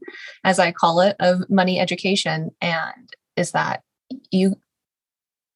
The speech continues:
money does touch everything. And in that, it still touches time. And if you set yourself up monetarily, you can get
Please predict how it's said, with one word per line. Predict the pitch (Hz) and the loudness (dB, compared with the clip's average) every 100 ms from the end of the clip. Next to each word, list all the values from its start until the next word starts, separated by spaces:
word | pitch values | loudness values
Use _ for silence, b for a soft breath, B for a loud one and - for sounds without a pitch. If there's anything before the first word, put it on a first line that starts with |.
| _ | _
money | 190 202 208 - _ | 4 6 4 0 _
does | 202 202 | 2 2
touch | - 160 - | -2 -6 -6
everything. | 156 - - - - - - | -8 -8 -10 -10 -12 -14 -8
And | 170 160 156 156 - | -4 -2 -2 -4 0
in | 185 190 | 4 4
that, | 175 147 143 - _ b b b b b _ _ _ _ _ _ _ _ _ - | 4 4 2 0 _ b b b b b _ _ _ _ _ _ _ _ _ -4
it | 175 | -2
still | - 190 | 2 0
touches | 190 185 175 - | 2 0 0 0
time. | - 196 175 - - 196 _ _ _ _ - - | 0 0 0 -2 -6 -8 _ _ _ _ -18 -6
And | 175 165 160 | -2 -2 -2
if | 170 | 0
you | 180 | 0
set | 180 196 190 | 2 2 2
yourself | 202 196 190 | 2 2 2
up | 160 - | -2 0
monetarily, | 165 156 - 202 233 180 160 160 190 - - | -4 -2 0 2 2 2 -2 -4 -8 -12 -6
you | 170 185 | 0 0
can | 180 185 175 - _ _ _ _ | 2 0 0 -6 _ _ _ _
get | 185 185 | 0 0